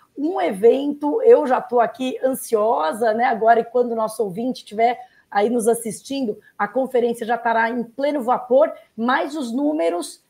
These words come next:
já são estratosféricos, né? O maior evento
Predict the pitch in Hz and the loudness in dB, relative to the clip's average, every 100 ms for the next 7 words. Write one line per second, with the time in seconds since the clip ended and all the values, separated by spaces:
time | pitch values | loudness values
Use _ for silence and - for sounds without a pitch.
0 | - 208 180 233 294 339 - - 269 269 | -12 -10 0 4 4 2 -6 6 10 10
1 | 349 359 - _ - 311 370 - 339 349 | 6 -4 -12 _ 0 2 0 -2 -2 -2
2 | 349 - 247 220 180 170 175 208 269 262 | -6 -2 2 2 0 -8 -10 -4 -2 0
3 | 262 226 226 285 330 302 196 247 311 320 | 0 2 2 2 2 2 4 2 2 -4
4 | 381 | -6